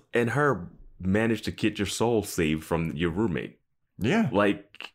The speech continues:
Speaker 1: what are you talking <laughs> about?
Speaker 2: It was a low blow by Buffy.
Speaker 1: Yeah.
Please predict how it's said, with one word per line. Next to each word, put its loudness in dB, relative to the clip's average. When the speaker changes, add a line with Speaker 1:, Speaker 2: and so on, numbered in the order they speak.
Speaker 1:
what -2
are -4
you 2
talking -6
<laughs> -16
about? -16
Speaker 2:
It -20
was 0
a 6
low 8
blow 6
by 6
Buffy. 2
Speaker 1:
Yeah. -8